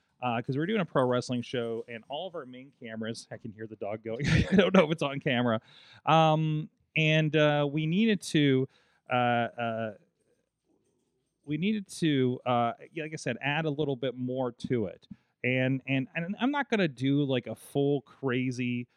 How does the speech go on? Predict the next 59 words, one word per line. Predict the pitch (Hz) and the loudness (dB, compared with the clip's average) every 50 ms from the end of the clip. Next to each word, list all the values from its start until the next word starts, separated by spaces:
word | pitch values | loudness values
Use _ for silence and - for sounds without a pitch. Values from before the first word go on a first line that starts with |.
| _ _ _ _ _ - | _ _ _ _ _ 0
uh, | 120 123 117 | 2 2 2
multicam | 117 120 123 127 127 135 139 - - 135 120 127 123 - - 147 135 123 123 123 120 120 117 113 | 2 2 2 2 0 0 0 0 0 0 0 0 -2 -4 -2 0 2 2 2 2 2 0 0 -2
thing | - - 127 123 123 123 120 113 113 | -2 -2 0 0 0 0 0 -2 -2
with, | 120 120 123 120 - - - - | -2 -2 -2 -2 -4 -10 -16 -8
like, | 120 123 117 107 117 | -4 -4 -4 -4 -4
this | 117 113 - - | -6 -6 -6 -4
media | - 127 120 113 120 120 113 | -2 -2 -2 0 0 -2 0
mount | 117 117 107 107 107 - | 0 -2 -2 -4 -4 -4
thing | - 110 107 101 | -4 -4 -4 -4
for | - - 117 | -6 -8 -8
the, | 104 101 98 101 - _ _ _ | -8 -8 -14 -18 -20 _ _ _
for | 120 110 | -6 -6
the | 101 98 101 117 127 - | -4 -6 -8 -8 -10 -12
H | 113 113 101 - | -12 -14 -14 -10
D | - 113 | -8 -6
M | 113 123 | -6 -4
I. | 110 101 98 | -6 -6 -6
And | 110 131 156 165 | -4 -2 -2 0
the | 180 208 | 2 2
H | 214 - - | 0 0 0
D | 170 | -2
M | 160 147 | 0 0
I | 131 | 0
is | 110 | 0
the | 113 | 0
biggest | 95 113 101 92 - - | -2 -4 -6 -8 -10 -12
thing. | - 92 - - _ _ _ _ _ _ _ - | -14 -14 -14 -16 _ _ _ _ _ _ _ -2
And | |
of | 127 127 | 0 2
course, | 160 147 131 | 2 2 2
like, | - 131 110 | 2 0 0
the | 131 | 0
regular | 131 147 147 143 127 | 0 2 2 0 0
price | - - 123 117 - | 0 -2 -2 -2 -2
for | - 123 | -4 -4
this | 117 104 110 | -4 -4 -6
is | 107 | -8
about | 101 101 107 110 - | -6 -6 -6 -6 -4
eighty | 123 120 113 110 110 | -6 -6 -6 -4 -4
dollars. | 113 104 107 107 101 | -4 -2 -2 -2 -4
I | 110 | -4
think | 104 147 143 - | -4 -6 -6 -6
the | 120 | -4
Ga-, | 117 120 120 - - | -4 -4 -4 -4 -2
GoPro | - 120 110 - 120 113 110 | -2 -2 0 0 -2 -2 -2
eight | 104 - 104 | -4 -6 -8
was | 113 104 - | -10 -10 -8
about | 104 101 - - _ | -10 -12 -12 -12 _
fifty | - 120 - _ 147 127 | -14 -14 -10 _ -6 -4
when | 117 120 120 | -4 -4 -4
I | 113 | -6
picked | 113 - 127 110 - - | -6 -8 -12 -12 -10 -8
it | 110 | -4
up. | 113 110 113 - _ _ _ _ _ _ _ _ | -4 -4 -4 -6 _ _ _ _ _ _ _ _
So | - - - 131 123 120 120 | -8 0 4 4 6 6 4
it's, | 123 127 - - - - | 2 0 -4 -8 -10 -6
you | 160 151 127 | -4 -2 -2
know, | 117 107 104 85 76 - - _ _ _ - - - - | -2 -4 -6 -8 -12 -16 -20 _ _ _ -20 -20 -18 -14
it's, | 120 143 135 - | -12 -12 -10 -10